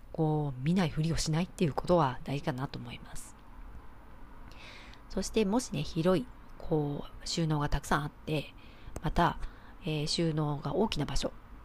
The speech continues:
まあ、クローゼットみたいな、ちょっとスペースとして難度とかね、あるところの場合、まあ、そこをね、片付けようと思ったら、どうしても今すでに物が入っていると、そのものをどうし、そのもの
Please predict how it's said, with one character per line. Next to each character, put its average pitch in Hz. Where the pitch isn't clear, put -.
ま 151
あ、 -
ク -
ロ 175
ー -
ゼ 143
ッ -
ト -
み 135
た 127
い 139
な、 175
ち -
ょ 214
っ -
と 185
ス -
ペ 262
ー 240
ス -
と 131
し -
て -
難 165
度 156
と 151
か 131
ね、 139
あ 185
る -
と -
こ -
ろ 247
の 196
場 180
合、 175
ま 208
あ、 262
そ 240
こ 233
を 240
ね、 233
片 226
付 262
け 277
よ 208
う 139
と -
思 139
っ -
た -
ら、 -
ど 320
う 330
し -
て 208
も 180
今 196
す -
で 185
に 127
物 143
が 151
入 156
っ -
て -
い 135
る -
と、 262
そ 240
の 269
も 269
の 269
を 202
ど 156
う 151
し、 -
そ -
の 240
も 254
の 269